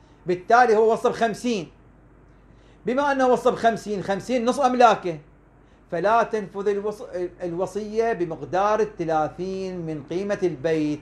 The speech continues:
أما العشرين فبإذن الورثة. إذا أوصى بعين، إذا أوصى بعين ولم يوصي بالثلث،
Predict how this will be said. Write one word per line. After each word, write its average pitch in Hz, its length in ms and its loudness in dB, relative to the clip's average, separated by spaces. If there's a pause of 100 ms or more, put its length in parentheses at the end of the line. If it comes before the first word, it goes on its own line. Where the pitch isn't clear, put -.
(380)
أما 226 220 2
العشرين 214 720 0 (220)
فبإذن 180 400 2
الورثة. 165 480 4 (2500)
إذا 160 220 6
أوصى 165 760 4
بعين، 147 520 -4
إذا 147 300 -2
أوصى 160 420 2
بعين 151 360 -2
ولم 156 280 0
يوصي 180 260 0
بالثلث، 139 460 -2